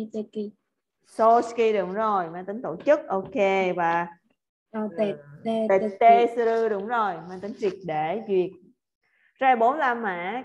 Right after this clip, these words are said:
Speaker 2: cái nào đi được với Garu Ganai thì Sa là chắc chắn là có Garu Ganai rồi nè.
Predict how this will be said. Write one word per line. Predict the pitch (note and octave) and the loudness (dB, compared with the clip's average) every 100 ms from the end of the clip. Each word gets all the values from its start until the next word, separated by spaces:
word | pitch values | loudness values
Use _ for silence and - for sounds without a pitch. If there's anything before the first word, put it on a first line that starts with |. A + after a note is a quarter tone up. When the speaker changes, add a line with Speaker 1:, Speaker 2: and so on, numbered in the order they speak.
| - | -6
Speaker 2:
cái | G#3+ A#3 | -2 0
nào | C4+ A#3+ | 0 2
đi | G#3+ A#3 | 2 2
được | G#3+ F#3 | 2 0
với | G#3+ | 0
Garu | B3+ B3+ A3+ A3 G#3+ | 2 2 0 -2 -2
Ganai | B3 A#3 A3+ A#3 A3+ | -4 -2 -4 -2 -4
thì | G#3 D#3+ - - | -6 -12 -12 -2
Sa | G3+ A3 A3+ G#3 | 0 2 0 -2
là | F3 E3 | -4 -8
chắc | G#3 | -6
chắn | F#3 G#3+ | -4 -4
là | A3+ E3+ | -6 -4
có | D3 F3 | -2 -2
Garu | G3+ A#3 G3+ | -2 -2 -2
Ganai | G3 G#3 F#3+ F3+ | -4 -4 -4 -4
rồi | E3 | -8
nè. | D3+ | -12